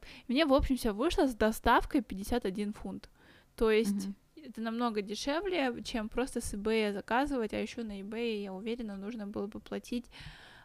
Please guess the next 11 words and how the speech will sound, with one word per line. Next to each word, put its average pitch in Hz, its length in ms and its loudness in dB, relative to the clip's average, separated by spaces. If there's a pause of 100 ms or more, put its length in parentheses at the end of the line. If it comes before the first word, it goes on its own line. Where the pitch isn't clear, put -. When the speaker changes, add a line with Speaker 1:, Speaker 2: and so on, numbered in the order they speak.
(140)
Speaker 1:
а, 208 300 -8
д-, 202 160 -12
за 220 140 -10
доставку. - 680 -8 (340)
Я 247 160 4
очень-очень 285 500 4
жду 240 220 2
эту 226 200 4
книгу, 254 500 4
потому 220 440 0
что, 214 320 -2